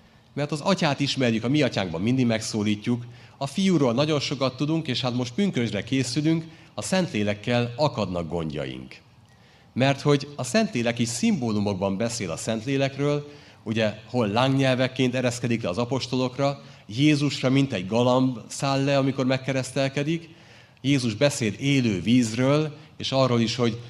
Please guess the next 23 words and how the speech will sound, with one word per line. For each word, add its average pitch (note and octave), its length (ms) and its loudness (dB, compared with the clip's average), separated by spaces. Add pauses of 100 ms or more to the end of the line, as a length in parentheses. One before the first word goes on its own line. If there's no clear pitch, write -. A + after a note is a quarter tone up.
(100)
hogy A#2 200 -2
zúgását C3 640 0
hallod, C3+ 360 2
de A2+ 80 0
nem C#3+ 160 0
tudod, B2 180 -2
hogy G#2+ 100 -4
honnan A#2+ 340 0
megy, F#2 180 -2
és F2 160 -6
honnan B2 320 -2
jön, F#2 100 -4
és E2+ 140 -8
hova C3+ 220 -2
megy, C#3+ 300 -2 (800)
és - 140 -10
akkor A#2 180 -4
azt C3 180 -2
mondja, G#2+ 180 0
hogy G2+ 120 0
ő F#2+ 120 -2
egy F2 100 -4
személy, D#2+ 680 -8